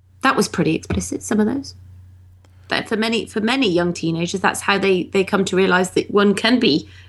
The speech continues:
explicit with cha-chas and hoo-hoos. By the way, cha-chas and hoo-hoos is a South Park term, not my own.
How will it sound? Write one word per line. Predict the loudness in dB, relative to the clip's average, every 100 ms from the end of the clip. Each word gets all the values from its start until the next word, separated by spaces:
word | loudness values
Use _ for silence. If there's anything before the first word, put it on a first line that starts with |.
| -2
explicit | -2 0 -2 0 0
with | 2 0
cha-chas | 0 0 2 0 0 0
and | 2
hoo-hoos. | 2 2 0 0 -6 -14 -20 -20 -20 -20 -20 -20 -20 -20 -8 0
By | 4
the |
way, | 4
cha-chas | 4 2 2 0
and | 0
hoo-hoos | 0 0 0 -4
is | -6
a |
South | -4 -4 -4
Park | -4 -4 -4
term, | -4 0 2
not | 0
my | 0 -2
own. | -2 -4